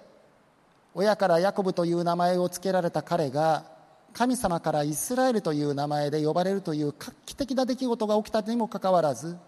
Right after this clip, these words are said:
その実質が伴っていないヤコブの姿を私たちは三十三章で見ます。私たちも時にあなたの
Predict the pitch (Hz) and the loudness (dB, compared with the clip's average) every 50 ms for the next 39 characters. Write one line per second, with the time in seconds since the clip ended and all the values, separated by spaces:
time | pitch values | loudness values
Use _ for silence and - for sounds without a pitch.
0 | _ _ _ _ _ _ _ _ _ _ _ _ _ _ _ _ _ - - 247 | _ _ _ _ _ _ _ _ _ _ _ _ _ _ _ _ _ -2 0 0
1 | 247 254 208 180 233 226 - - - - 277 285 269 277 262 247 262 269 269 269 | 2 2 2 2 0 0 -2 -4 -6 0 2 2 4 4 4 2 4 4 2 2
2 | 262 262 - - 226 208 196 196 202 202 185 160 139 127 - - - - - _ | 0 -2 -4 -2 -2 0 0 2 2 2 2 2 0 -4 -6 -14 -20 -20 -20 _
3 | _ _ _ _ _ _ _ _ _ - 185 180 - 180 147 151 143 139 - - | _ _ _ _ _ _ _ _ _ -2 0 0 0 0 -2 -2 -4 -4 -4 -4
4 | 185 170 156 - 156 160 175 190 165 143 - 156 139 - 151 143 - 175 175 180 | -2 -2 -2 0 2 0 2 2 2 0 -2 -4 -6 -6 -6 -6 -4 -2 2 2
5 | 175 156 127 - - - - - 190 190 185 160 131 143 143 139 131 - 175 170 | 4 2 2 0 -4 -12 -6 -2 -2 -2 -2 -2 -4 -4 -6 -6 -4 -4 -4 -4
6 | 165 147 - - 143 131 127 160 165 165 151 - - - - 165 180 196 185 - | -4 -4 -4 -4 -4 -2 -2 0 0 0 -2 -4 -10 -12 -8 -4 -4 -4 -4 -4
7 | - - - - _ _ _ _ _ _ _ _ _ _ _ _ _ _ _ _ | -6 -12 -16 -20 _ _ _ _ _ _ _ _ _ _ _ _ _ _ _ _
8 | _ _ _ _ _ _ - - - 202 196 247 240 247 247 - 233 226 220 - | _ _ _ _ _ _ -8 -2 -2 2 2 2 0 0 -4 -2 0 -2 0 0
9 | 214 208 - 214 190 185 190 196 190 170 160 - - - - - _ - _ _ | -2 -2 -2 -4 -2 -2 0 0 -2 -2 -4 -8 -16 -20 -20 -20 _ -20 _ _
10 | - - 180 208 240 240 240 202 175 165 160 156 | -4 -2 0 2 2 2 2 2 0 2 -2 -2